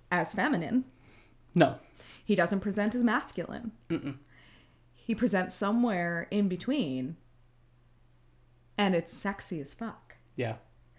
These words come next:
Speaker 1: And everybody thinks it's sexy.
Speaker 2: Mm-hmm.
Speaker 1: The men think it's sexy. The women think it's sexy. Like,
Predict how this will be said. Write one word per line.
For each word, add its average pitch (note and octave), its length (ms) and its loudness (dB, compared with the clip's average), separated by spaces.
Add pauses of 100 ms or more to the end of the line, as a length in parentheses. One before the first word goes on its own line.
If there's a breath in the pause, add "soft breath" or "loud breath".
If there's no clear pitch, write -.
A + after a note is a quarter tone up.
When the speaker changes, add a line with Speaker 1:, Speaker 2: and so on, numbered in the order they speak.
(840 soft breath)
Speaker 1:
And G3+ 200 2 (120)
everybody G3+ 800 4
thinks - 300 -12
it's - 140 -12
sexy. - 360 -18 (220)
Speaker 2:
Mm-hmm. B2 260 -6 (120)
Speaker 1:
The F#3 140 2
men F#3 280 4
think A3 220 -2
it's G#3 160 -6
sexy. F#3 400 -4
The D3+ 140 -8
women G#3 320 0
think G3+ 200 -6
it's F#3+ 160 -10
sexy. E3 500 -8
Like, C3+ 300 -12